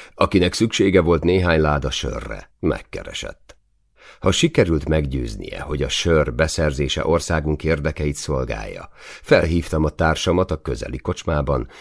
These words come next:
és utasítottam, hogy adjon ki egy adagot annak, aki tudja a jelszót. Benni küldött. Az a hír terjedt rólam, hogy csodát tudok tenni.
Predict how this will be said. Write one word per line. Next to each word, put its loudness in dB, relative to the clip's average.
és -2
utasítottam, 2
hogy 2
adjon -2
ki -4
egy -2
adagot -4
annak, 2
aki -6
tudja -4
a -4
jelszót. -4
Benni -6
küldött. -16
Az 6
a 8
hír 4
terjedt 4
rólam, 4
hogy 0
csodát -2
tudok -8
tenni. -10